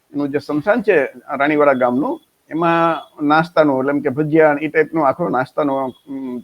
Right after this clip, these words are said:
જમવાનો રાત્રે બાર, સાડા બાર કે એક વાગે કાર્યક્રમ, અ, ગોઠવ્યો હતો.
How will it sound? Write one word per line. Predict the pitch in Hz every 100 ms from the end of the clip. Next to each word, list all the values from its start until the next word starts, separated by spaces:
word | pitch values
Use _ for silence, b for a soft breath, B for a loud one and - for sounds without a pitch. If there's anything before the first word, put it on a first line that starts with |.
| -
જમવાનો | 131 147 143 127 120 101 127
રાત્રે | 131 - 123 117 _ 135
બાર, | 131 127
સાડા | - 131 135
બાર | 131 120
કે | 123
એક | 123 127
વાગે | 131 123
કાર્યક્રમ, | 123 120 127 127
અ, | 113 120
ગોઠવ્યો | 113 117 120
હતો. | 107 175